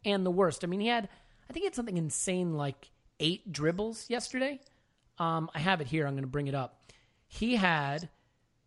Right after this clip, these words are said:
nine dribbles, which is incredible, but it, that's all very soloist, individualistic, um, performances. He had that key turnover. What do you make of his performance, and do you think it is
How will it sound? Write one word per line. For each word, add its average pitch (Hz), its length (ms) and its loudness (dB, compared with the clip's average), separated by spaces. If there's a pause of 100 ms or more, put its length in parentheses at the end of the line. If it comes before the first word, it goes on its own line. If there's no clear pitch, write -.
(240)
nine 226 600 6
dribbles, 180 520 4
which 170 180 -4
is 190 60 -2
incredible, 190 420 2
but 165 140 0
it, - 140 -6
that's 208 200 2
all 214 160 6
very 190 200 2
soloist, 196 760 4
individualistic, 175 920 -2 (400)
um, 151 260 -2
performances. 165 760 -2 (880)
He 226 260 -2
had 247 240 0
that 262 200 0
key 233 180 -2
turnover. 170 400 0
What 208 160 6
do 254 60 -2
you 269 40 2
make 277 200 2
of 196 60 0
his 226 260 2
performance, 190 600 0
and 175 120 -2
do 185 80 -2
you 196 140 0
think 220 300 -2 (480)
it 185 120 8
is 226 300 2